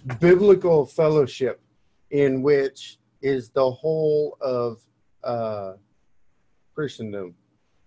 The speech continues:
where it is the accountability, it is the ability to share and to hang with each other and live with each other and celebrate each other and support each other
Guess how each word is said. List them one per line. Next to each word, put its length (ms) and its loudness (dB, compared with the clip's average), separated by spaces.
where 440 -4
it 220 -4
is 380 -2
the 180 -10
accountability, 1120 -10
it 120 -16
is 360 -8
the 120 -10
ability 680 -14
to 100 -16
share 720 -8
and 320 -12
to 400 -18
hang 360 2
with 220 0
each 240 -14
other 300 -4
and 200 -4
live 160 -4
with 220 -10
each 180 -16
other 380 -4
and 160 -8
celebrate 640 -4
each 200 -14
other 360 -8
and 160 -14
support 440 -6
each 200 -12
other 340 -10